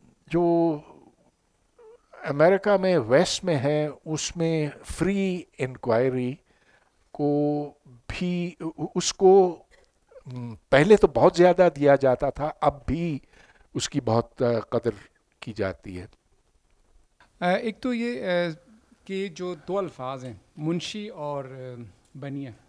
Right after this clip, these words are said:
Speaker 2: एक इंडियन स्ट्रक्चर में, चूँकि ग्रेन यहाँ बहुत ज़्यादा है, था बल्कि जो एक, अ, हिस्टोरिकली, तो इसके एक रीज़न शायद ये भी है, लोगों ने को शायद कोट भी किया किसी हद तक, कि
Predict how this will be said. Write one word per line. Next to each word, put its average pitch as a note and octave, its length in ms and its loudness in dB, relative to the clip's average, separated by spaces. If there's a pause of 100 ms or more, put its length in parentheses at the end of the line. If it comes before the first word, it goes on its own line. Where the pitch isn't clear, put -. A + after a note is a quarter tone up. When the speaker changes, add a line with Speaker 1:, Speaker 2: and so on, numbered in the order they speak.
(120)
Speaker 2:
एक C#3 380 -20
इंडियन D#3+ 320 -8
स्ट्रक्चर - 420 -20
में, B2+ 200 -20 (640)
चूँकि G#3 180 -8
ग्रेन E3 440 -6
यहाँ E3+ 280 -8
बहुत C#3 260 -10
ज़्यादा C3 300 -14
है, D3+ 140 -14 (320)
था D3 240 -8
बल्कि B2 560 -18
जो B2 140 -16
एक, A#2+ 140 -20 (100)
अ, C3 280 -20 (380)
हिस्टोरिकली, C3 720 -14 (440)
तो F#3+ 100 -8
इसके G#3+ 320 -12
एक F#3 160 -12
रीज़न G3+ 420 -12
शायद F#3+ 340 -8
ये D3+ 140 -10
भी F3 140 -14
है, D#3 280 -16 (180)
लोगों E3 180 -16
ने F#3 60 -14
को E3+ 140 -20
शायद E3 240 -16
कोट F3 180 -12
भी G3+ 80 -16
किया D#3 200 -6
किसी C#3+ 240 -2
हद C3 160 2
तक, G3 100 0 (540)
कि E3+ 440 4